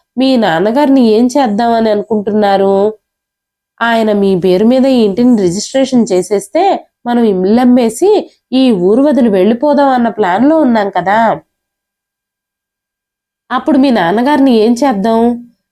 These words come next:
ఇల్లు ఎందుకు అమ్ముతున్నారని మీ నాన్నగారు అడిగితే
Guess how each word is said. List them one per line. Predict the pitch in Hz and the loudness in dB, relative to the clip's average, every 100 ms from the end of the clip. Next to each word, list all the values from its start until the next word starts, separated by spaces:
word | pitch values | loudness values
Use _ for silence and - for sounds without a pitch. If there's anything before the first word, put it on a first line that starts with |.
| _ | _
ఇల్లు | 214 214 240 | -4 0 2
ఎందుకు | 285 247 269 | 2 0 2
అమ్ముతున్నారని | 247 240 247 233 220 208 233 403 370 - _ 233 | 0 2 2 2 2 0 2 2 0 -4 _ -4
మీ | 254 | -2
నాన్నగారు | 233 190 180 220 254 240 | 0 0 -2 0 0 0
అడిగితే | 196 185 190 320 415 - | 0 -2 -2 0 -2 -4